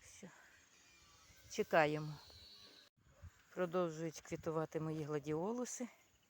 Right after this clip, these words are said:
Ось відкрився білий. Бачите, гофрований.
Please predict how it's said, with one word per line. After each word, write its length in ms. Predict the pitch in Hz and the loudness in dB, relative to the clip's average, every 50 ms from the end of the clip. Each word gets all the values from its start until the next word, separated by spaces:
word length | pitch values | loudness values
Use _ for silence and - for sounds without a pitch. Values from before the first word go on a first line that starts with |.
| _ - - - - - - - - - - - - - - - | _ -20 -20 -20 -20 -20 -20 -20 -20 -20 -20 -20 -20 -20 -12 -4
Ось 280 | - 175 175 160 - | -2 -2 -2 -2 -4
відкрився 640 | 160 160 - - - 170 170 165 151 - - 175 160 | -10 -10 -10 -10 -8 -6 -6 -6 -6 -6 -6 -6 -4
білий. 520 | 151 170 196 208 208 226 233 226 - - - - - - - - - - - - - - - - - - - - - - - - | -2 0 0 2 2 2 0 -2 -4 -12 -18 -20 -20 -20 -20 -20 -20 -20 -20 -20 -20 -20 -20 -20 -20 -20 -20 -20 -20 -18 -8 -2
Бачите, 540 | 175 175 180 - - - - - 160 151 | -2 -2 -2 -4 -10 -14 -10 -8 -6 -6
гофрований. 680 | 170 170 - - 156 151 151 147 151 156 160 165 160 | -6 -8 -8 -4 0 0 0 0 -2 -6 -6 -8 -8